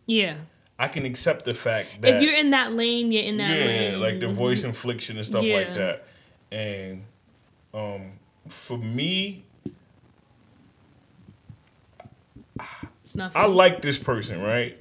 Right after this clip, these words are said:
Speaker 1: Okay, you about to give us another one? A female?
Speaker 2: Nah. I, so I, I really like what, what's happening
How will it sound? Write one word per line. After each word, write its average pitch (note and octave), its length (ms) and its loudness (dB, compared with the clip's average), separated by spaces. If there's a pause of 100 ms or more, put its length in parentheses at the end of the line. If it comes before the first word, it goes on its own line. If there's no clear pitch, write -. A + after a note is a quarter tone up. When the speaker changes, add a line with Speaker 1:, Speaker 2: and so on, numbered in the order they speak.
Speaker 1:
Okay, F#3+ 380 -6
you G3+ 80 -8
about F#3+ 140 -8
to F#3 60 -10
give F3+ 120 -10
us F3+ 120 -14
another G3 220 -4
one? G3+ 120 -4
A G3 60 -8
female? B3 380 2 (420)
Speaker 2:
Nah. G#2 460 8 (460)
I, B2 220 0
so C#3+ 200 6
I, E3 160 6 (200)
I C3+ 60 4
really D#3 540 0 (100)
like A2 540 0 (220)
what, G2+ 480 -2
what's G2+ 300 -4
happening F2+ 720 -2